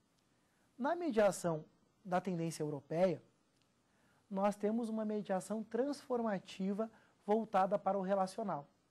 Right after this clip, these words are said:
Por essa experiência da Europa, nós temos esse foco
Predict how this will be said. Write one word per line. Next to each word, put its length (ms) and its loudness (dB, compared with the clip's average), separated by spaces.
Por 140 2
essa 260 8
experiência 560 -2
da 80 -8
Europa, 520 0
nós 200 2
temos 380 0
esse 240 0
foco 480 2